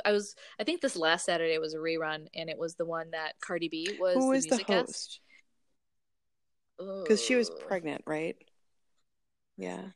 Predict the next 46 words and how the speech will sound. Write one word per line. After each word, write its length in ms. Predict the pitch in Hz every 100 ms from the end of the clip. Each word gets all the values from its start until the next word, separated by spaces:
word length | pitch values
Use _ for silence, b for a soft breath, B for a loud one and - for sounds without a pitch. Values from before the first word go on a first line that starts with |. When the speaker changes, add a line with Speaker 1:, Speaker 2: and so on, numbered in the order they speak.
| 185
Speaker 1:
Cardi 240 | - 180
B. 260 | 165 160 214
Yeah, 160 | 190 165
that's 180 | 165 -
when 80 | 185
she 420 | - 180 170 165
came 180 | - 165
out 80 | -
with 100 | 214
Speaker 2:
Yeah, 100 | 196
Speaker 1:
her 40 | -
Speaker 2:
I'm 60 | 180 -
trying 180 | 214
to 60 | 208
Speaker 1:
pregnancy. 40 |
Speaker 2:
think. 180 | 208 196
I 80 | 185
think 240 | 185 208
I, 200 | 226 202 -
I 60 | 196
feel 160 | - 247
like 160 | 233
I 60 | 180
saw 380 | - 185 175 165
it 60 |
or 160 | 156 160
I 40 |
knew 200 | 165 165
who 140 | 160 165
the 80 | 160
host 320 | 160 - -
was 160 | - -
at 100 | -
least. 180 | - _ _ _ _ _ _ _ _ _ _ -
Speaker 1:
Oh, 280 | 269 254 233
it 180 | 240 226
was, 500 | 240 233 226 233 -
um, 580 | 208 208 202 202 196 190 _ - - _ _ -
the 160 | -
actor 340 | 196 196 - 208
from 340 | - 202 185
the 80 | 185
Black 320 | 180 180 185 - 180
Speaker 2:
Oh, 220 | 214 220 -
Speaker 1:
Panther. 100 | -
Speaker 2:
oh, 220 | 220